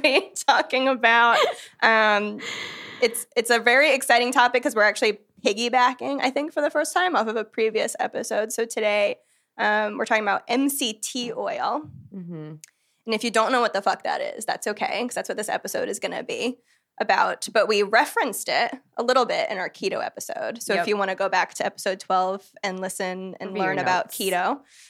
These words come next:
Speaker 1: um, it's in our <laughs> curriculum and our syllabus.
Speaker 2: Mm-hmm.
Speaker 1: Um, but before we dive into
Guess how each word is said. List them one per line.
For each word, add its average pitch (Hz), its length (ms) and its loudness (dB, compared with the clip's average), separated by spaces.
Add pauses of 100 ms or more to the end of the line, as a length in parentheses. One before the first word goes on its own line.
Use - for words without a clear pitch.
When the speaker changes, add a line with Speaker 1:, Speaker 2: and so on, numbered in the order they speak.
(140)
Speaker 1:
um, 190 600 -2
it's 202 160 -6
in 226 100 0
our 214 260 4
<laughs> 214 60 -16
curriculum 214 560 0
and 202 80 -2
our 202 80 -2
syllabus. 196 540 -2
Speaker 2:
Mm-hmm. 233 600 -4
Speaker 1:
Um, 196 600 -4 (220)
but 208 400 4
before 285 260 4
we 277 140 2
dive 214 360 2
into 208 1160 -2